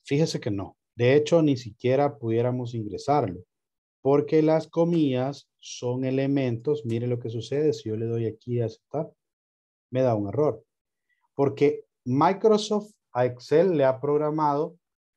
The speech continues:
Mire, es una herramienta muy versátil y, y es bastante, eh, bonito porque usted puede hacer algunas modificaciones dentro de la programación propia de Excel.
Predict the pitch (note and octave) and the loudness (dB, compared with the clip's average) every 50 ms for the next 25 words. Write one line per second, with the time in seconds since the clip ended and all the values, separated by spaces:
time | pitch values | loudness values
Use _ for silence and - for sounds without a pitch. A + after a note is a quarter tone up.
0 | _ _ - A#2+ A#2+ A2+ A2 A#2+ D3 D#3+ - - G#3+ G#3+ G#3+ F#3 E3+ D3+ D3 D3 | _ _ -12 -6 -2 0 2 4 4 2 2 2 2 2 2 2 2 2 2 0
1 | D3 D3 - D#3 D#3 D#3 D3+ D3 D3 C#3 C3+ - - D3+ D3+ C#3+ B2 - A2 G#2 | -2 -2 -4 -2 -2 -2 0 0 0 -2 -2 -2 -2 -2 -2 -2 -4 -6 -12 -12
2 | G2 G2 G2+ G2+ G2 G2 G2 G2+ G2+ - - A2 A2 A2 A2+ B2+ C3+ B2+ D#3 D3 | -12 -10 -10 -10 -8 -8 -10 -10 -10 -12 -10 -8 -4 -2 0 0 2 2 2 0
3 | D3+ - D3 C#3+ C#3+ B2 - - C#3+ C#3 C3+ B2 A#2 A2 G#2 G#2 - _ _ _ | 0 0 -2 -2 -2 -2 0 2 2 4 4 2 2 0 -2 -4 -8 _ _ _
4 | _ _ _ _ _ _ _ _ _ _ _ _ - A2 A2+ A#2 A#2+ C#3 C3 C3+ | _ _ _ _ _ _ _ _ _ _ _ _ -10 -8 -6 -4 -2 -2 -2 -2
5 | C3+ C3 E3+ E3 E3 D#3+ C3 - - B2 A#2 - - _ - C3+ A#2+ - - B2+ | -2 0 -2 0 0 -2 -4 -2 -2 -4 -4 -6 -10 _ -14 -12 -12 -6 -4 -4
6 | B2 B2 - C#3 C3+ C#3+ C#3 C#3 A#2+ - C3 C3 C3+ B2 C3 C3 C#3+ C#3+ D3 D3 | -4 -4 -2 0 2 2 2 2 2 0 -2 -2 -2 -4 -4 -6 -6 -6 -6 -6
7 | C#3 C3 A#2+ C3 A#2+ B2 A2+ - - A#2+ C3+ D3+ D#3 D#3 D3 C3 A#2 A2+ A#2+ A2+ | -6 -8 -8 -8 -8 -8 -8 -6 -6 -6 -6 -4 -4 -4 -4 -6 -6 -8 -10 -8
8 | A2 A2+ A2+ A2 G#2+ G#2+ G#2+ G#2+ G#2 G#2 - A2 G#2+ G#2+ G#2 G#2 G2+ G2 - - | -6 -4 -4 -4 -4 -6 -6 -8 -8 -8 -10 -10 -10 -8 -8 -8 -8 -10 -12 -10
9 | - A2 A2+ A2+ A2+ A2 G#2+ G#2+ - A2+ A2 A2 - G#2 F#2+ F#2+ F#2 - - - | -8 -6 -4 -4 -4 -6 -8 -6 -6 -4 -4 -4 -4 -6 -6 -6 -8 -10 -4 0
10 | D3+ D#3+ C#3+ A#2 - - | 2 2 2 2 -2 -8